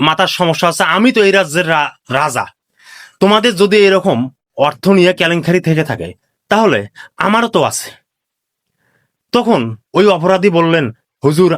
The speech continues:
আমার সামান্য মাছ চোরের অপরাধে, মাছ চুরি করার অপরাধে আপনারা আমাকে মৃত্যুদণ্ড প্রদান করতেছেন, আর আপনারা এত বড় বড় জায়গায় বসে আছেন, বসে থাকার পরেও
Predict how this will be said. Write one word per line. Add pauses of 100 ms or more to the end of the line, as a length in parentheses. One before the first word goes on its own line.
আমার
সামান্য
মাছ
চোরের
অপরাধে, (460)
মাছ
চুরি
করার
অপরাধে (220)
আপনারা
আমাকে
মৃত্যুদণ্ড
প্রদান
করতেছেন,
আর
আপনারা (360)
এত
বড়
বড়
জায়গায়
বসে
আছেন, (360)
বসে
থাকার (200)
পরেও